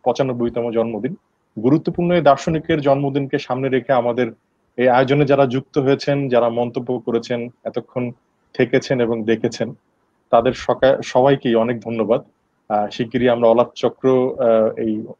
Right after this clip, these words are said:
আয়োজনটিতে, আহ, ভিন্ন বিষয় নিয়ে আপনাদের সামনে হাজির হব। সবাই সুস্থ থাকবেন,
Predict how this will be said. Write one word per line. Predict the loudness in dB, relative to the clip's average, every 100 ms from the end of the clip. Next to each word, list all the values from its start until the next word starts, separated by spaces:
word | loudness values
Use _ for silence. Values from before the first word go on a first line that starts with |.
| -2
আয়োজনটিতে, | -2 0 -4 -6 -6 -6 -4 -4 -6
আহ, | -6 -6 -2
ভিন্ন | 0 2
বিষয় | 0 0 -2
নিয়ে | -2 -2
আপনাদের | -2 -4 -10
সামনে | -8 -8
হাজির | -8 -8 -8
হব। | -10 -14 -6
সবাই | -4 -2
সুস্থ | -4 -4
থাকবেন, | -2 -2 0 -2